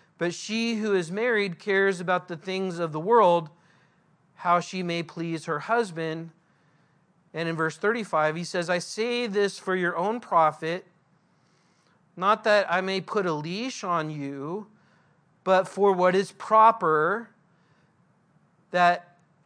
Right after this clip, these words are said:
you may serve the Lord without distraction. But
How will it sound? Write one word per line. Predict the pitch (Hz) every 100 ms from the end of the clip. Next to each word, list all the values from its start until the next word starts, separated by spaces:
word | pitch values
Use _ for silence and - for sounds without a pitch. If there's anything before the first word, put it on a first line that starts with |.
| _
you | 160 202
may | 196 202
serve | 190 - 208 226 220
the | 220
Lord | 196 180 185 190
without | 185 185 170 165 160
distraction. | 151 160 - 220 247 247 - 156 143 147 170 - _ _ _ _ _ _ _ _ _ _ _ _ _ -
But | 202 214 214 233